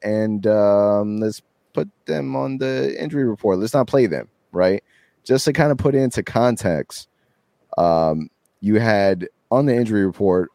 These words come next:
Paolo Banchero, who's out with the back tightness, Wendell Carter Junior, who's out with the left hip soreness,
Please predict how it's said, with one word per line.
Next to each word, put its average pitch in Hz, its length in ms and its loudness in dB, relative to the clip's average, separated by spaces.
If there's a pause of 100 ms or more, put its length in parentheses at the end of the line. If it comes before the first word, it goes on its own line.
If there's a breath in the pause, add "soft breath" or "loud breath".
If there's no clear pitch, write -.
(140)
Paolo 131 260 2
Banchero, 95 760 0
who's 92 280 -4
out 95 220 2
with 95 180 0
the 95 80 -2
back 95 360 0
tightness, 80 680 -2
Wendell 117 340 0
Carter 104 340 0
Junior, 90 480 0
who's 90 220 -2
out 90 180 4
with 90 180 -2
the 85 120 -4
left 95 280 -2
hip 101 220 -2
soreness, 78 580 -4